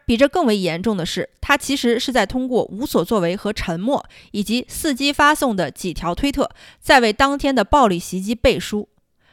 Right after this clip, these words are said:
更有甚者，那条明显煽动暴乱者将矛头指向副总统彭斯的推特，确实也起到了实际作用。副总统当时的特勤人员已经通过工作电台向家人留下了遗言。周四的听证会再一次证明，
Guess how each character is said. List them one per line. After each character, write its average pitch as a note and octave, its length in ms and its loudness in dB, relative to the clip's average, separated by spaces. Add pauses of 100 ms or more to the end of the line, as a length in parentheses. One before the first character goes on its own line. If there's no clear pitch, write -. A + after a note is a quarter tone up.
(160)
更 F4 160 4
有 G3 100 2
甚 A#3 180 0
者， - 300 -10
那 C4+ 100 4
条 A3 280 0
明 A3 260 -4
显 F#3 260 -2
煽 C4 280 2
动 A#3+ 200 0
暴 A#3+ 120 4
乱 G3 180 2
者 G#2 160 -10
将 B3+ 220 2
矛 G#3+ 160 2
头 A3+ 180 0
指 D#3 160 -8
向 F#3+ 240 -2
副 A3+ 140 -8
总 G#3+ 160 -4
统 F#3 120 -6
彭 F3+ 220 -6
斯 C4+ 160 -6
的 - 80 0
推 - 180 -2
特， F#3 240 -4 (240)
确 C4+ 220 6
实 G3 180 0
也 A3+ 120 4
起 - 260 -6
到 A#3+ 160 6
了 A3+ 100 6
实 F#3+ 160 -2
际 F3 120 -4
作 E3 180 -2
用。 C3 100 -10 (540)
副 C4 160 2
总 A#3 140 2
统 B3 120 0
当 B3 180 4
时 G3+ 120 -2
的 A3+ 80 2
特 A3 160 0
勤 F#3 160 -4
人 F#3 100 -4
员 E3+ 280 -4
已 G3 180 -2
经 A#3+ 160 -2
通 D4 220 -6
过 C4+ 120 6
工 A#3 140 -6
作 A#3 100 2
电 G#3+ 160 -2
台 D3 240 -6
向 - 240 -6
家 G#3 160 0
人 E3+ 220 -2
留 E3 160 -4
下 G3 140 -2
了 D#3+ 100 -2
遗 D3+ 160 -10
言。 D#3 220 -8 (280)
周 F4+ 160 6
四 F4+ 140 0
的 C#4 80 6
听 C#4+ 160 -4
证 C#4 100 2
会 A#3 220 2
再 D4+ 240 4
一 G3 60 2
次 G3 120 -2
证 F#3 200 -4
明， D#3 200 -12